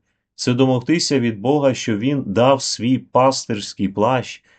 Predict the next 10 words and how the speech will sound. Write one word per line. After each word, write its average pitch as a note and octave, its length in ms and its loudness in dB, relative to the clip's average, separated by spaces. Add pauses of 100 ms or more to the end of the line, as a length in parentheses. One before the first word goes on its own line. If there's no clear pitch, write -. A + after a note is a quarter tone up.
(120)
який G#2 220 -2
дасть A#2+ 260 4
змогу C#3 380 0
прийняти B2+ 500 -2
людей A2 320 2
з G2+ 120 -4
усім B2+ 540 -2
діапазоном A2+ 760 0
їхніх F2+ 440 -2
бажань, F2 480 -4